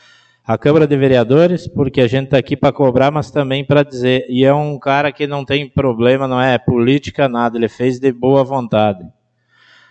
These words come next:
Outra pessoa que ajudou, esses dias atrás, lá, a gente foi numa reunião, o Schaefer, a Célio Schaefer e a família. O cara vi-,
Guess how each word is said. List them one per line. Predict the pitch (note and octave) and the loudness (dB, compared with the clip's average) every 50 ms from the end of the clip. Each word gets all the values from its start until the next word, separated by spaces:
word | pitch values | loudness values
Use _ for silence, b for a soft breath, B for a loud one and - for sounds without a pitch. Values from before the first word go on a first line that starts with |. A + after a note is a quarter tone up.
| b b b b b b b b b b b b _ _ _ _ | b b b b b b b b b b b b _ _ _ _
Outra | - C#3 D3 D3 D3 C#3+ | -2 -2 0 2 2 2
pessoa | C3+ C#3+ C3 A#2 - D3 D#3+ D#3+ C3+ | 4 2 2 2 2 2 2 2 2
que | C#3 C#3+ C3+ - _ _ _ _ _ _ _ _ _ _ _ | 0 -6 -8 -8 _ _ _ _ _ _ _ _ _ _ _
ajudou, | B2 B2 B2 A#2 C#3 C3 B2+ C#3 D3+ F3 G3+ A3+ G#3 - - - - - _ _ _ _ _ _ _ _ _ | 0 0 2 2 0 0 2 4 4 4 4 2 0 -4 -12 -20 -20 -20 _ _ _ _ _ _ _ _ _
esses | C3+ A#2+ - C#3+ C3 A#2 | -10 -8 -4 -4 -4 0
dias | C3 D3 C#3 C3 | 0 0 2 2
atrás, | C3+ B2+ C3 C3 C#3 D#3 E3+ F3 D3 - | 0 0 0 0 0 2 0 0 -2 0
lá, | C3+ C3+ C#3+ D3+ D3 B2 A2 C3 | 0 2 2 2 0 -2 -4 -6
a | C3 | -4
gente | A#2 B2 A#2+ A#2 | -4 -4 -4 -4
foi | A2+ - C3+ C3+ | -4 0 0 0
numa | C#3 C#3 C#3 C3+ | 2 2 0 0
reunião, | C3 C#3 C3+ B2+ B2+ B2+ C3+ D3 E3 F3 | 0 0 -2 -2 0 0 0 0 0 0
o | F3 | -2
Schaefer, | - - F#3+ G3 F#3+ - - B2+ G#2+ G2+ | -2 0 2 2 2 0 -2 -4 -4 -2
a | G#2 G2+ | -2 -4
Célio | - - - C#3 D3+ D#3 D3+ | -4 -2 0 0 0 2 0
Schaefer | - - D3 D3+ D3+ D3 - D#3+ | -2 0 0 0 0 0 0 0
e | D#3+ | 0
a | C#3+ | 0
família. | C3+ D3+ D3+ D3+ D#3+ E3 D3+ A2+ F#2+ - _ _ _ _ _ _ _ _ _ _ _ _ _ _ _ _ | 0 -2 -2 0 0 -2 -2 -2 -4 -8 _ _ _ _ _ _ _ _ _ _ _ _ _ _ _ _
O | _ | _
cara | A2+ B2 B2+ C3+ | -2 0 0 0
vi-, | B2+ A#2+ B2 C#3 C3 | 0 -2 -4 -8 -10